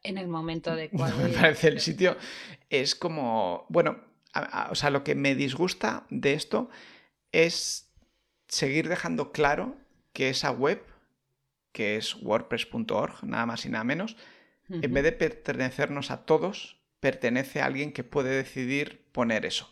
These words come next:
Speaker 2: Y a mí eso,
Speaker 1: Ujú.
Speaker 2: obviamente, no me gusta. Porque hay un montón de gente currando.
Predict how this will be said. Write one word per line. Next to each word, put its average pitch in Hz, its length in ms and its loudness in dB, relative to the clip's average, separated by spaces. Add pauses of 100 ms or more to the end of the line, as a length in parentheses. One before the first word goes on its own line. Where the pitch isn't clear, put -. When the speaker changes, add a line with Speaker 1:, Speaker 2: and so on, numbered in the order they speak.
(340)
Speaker 2:
Y 131 140 0
a 110 60 2
mí 113 120 -2
eso, 135 300 -4
Speaker 1:
Ujú. 117 160 -6
Speaker 2:
obviamente, 101 520 -6
no 101 240 -8
me 67 120 -8
gusta. - 300 -14 (720)
Porque 131 220 -4
hay 139 200 0
un 175 100 -2
montón 139 300 0
de 90 100 0
gente - 380 -4
currando. - 640 -2